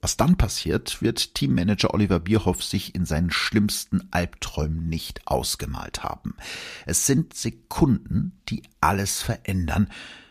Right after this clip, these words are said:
und einen Schatten auf die kommenden magischen Wochen werfen werden. Plötzlich eine winkende Gestalt am Straßenrand.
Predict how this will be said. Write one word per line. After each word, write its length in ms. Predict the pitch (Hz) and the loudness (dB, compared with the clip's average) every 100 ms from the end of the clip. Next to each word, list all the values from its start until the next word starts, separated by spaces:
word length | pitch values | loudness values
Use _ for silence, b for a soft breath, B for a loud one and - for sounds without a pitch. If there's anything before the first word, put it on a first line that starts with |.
| B | B
und 180 | - - | -8 -4
einen 180 | 78 113 | 0 2
Schatten 500 | - - - - 50 | 2 0 -2 -6 -8
auf 180 | 50 - | -8 -10
die 120 | 82 | -8
kommenden 500 | - 90 98 107 107 | -4 0 2 2 0
magischen 580 | 80 67 64 85 - 101 | 0 -2 -2 -4 -2 -2
Wochen 320 | 78 - 67 | -4 -4 -8
werfen 380 | - - - - | -6 -6 -6 -6
werden. 300 | - - - _ _ _ _ - | -10 -12 -14 _ _ _ _ -2
Plötzlich 680 | - 95 - - 117 - - _ | 2 2 0 -2 -2 -4 -12 _
eine 220 | 104 92 - | -2 -2 0
winkende 460 | 95 151 180 226 107 | 4 4 4 2 0
Gestalt 520 | 92 - 107 110 - | 0 2 2 0 0
am 100 | 107 | -2
Straßenrand. 840 | - - 85 - 71 - - - | -2 0 0 2 -2 -6 -10 -10